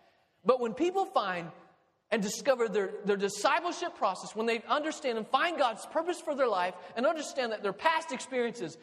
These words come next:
what? Their spiritual gift has enabled them to become all that He's called them to be. I believe this, great things will happen.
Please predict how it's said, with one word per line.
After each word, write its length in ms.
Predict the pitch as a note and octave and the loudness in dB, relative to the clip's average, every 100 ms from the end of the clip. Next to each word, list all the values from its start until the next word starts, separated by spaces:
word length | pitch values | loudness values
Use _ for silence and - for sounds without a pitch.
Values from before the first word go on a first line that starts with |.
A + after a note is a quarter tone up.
| - - | -14 2
what? 340 | C4+ - F#3+ | 2 2 0
Their 160 | A#3 A3 | 0 0
spiritual 600 | - - F4 F4+ - C4+ | -4 0 2 2 -2 -2
gift 360 | F#3 B3+ A#3 | 0 0 0
has 160 | A3 F3+ | -2 -2
enabled 580 | G3 G3+ D4+ F4 C#4+ E3 | -4 0 0 2 0 -2
them 200 | D3+ D3+ | -6 -6
to 80 | F3+ | -6
become 380 | G#3 C4 G#3+ | -6 -4 -4
all 200 | F#3 G#3 | 2 2
that 120 | A#3 A3+ | 2 -2
He's 140 | G#3+ | -4
called 240 | - G3+ | -2 -2
them 80 | F3+ | -2
to 60 | E3+ | -4
be. 200 | D#3+ C#3+ - - | -4 -6 -12 0
I 160 | A3 C4+ | 2 2
believe 300 | B3+ A3+ D#3+ | 0 -2 -2
this, 200 | D3 - | -4 -6
great 420 | D#3 G3+ G#3+ G#3+ | -2 -2 -2 -8
things 260 | D#3+ D3+ C#3 | -10 -8 -10
will 60 | |
happen. 340 | B2+ A2 - | -10 -12 -16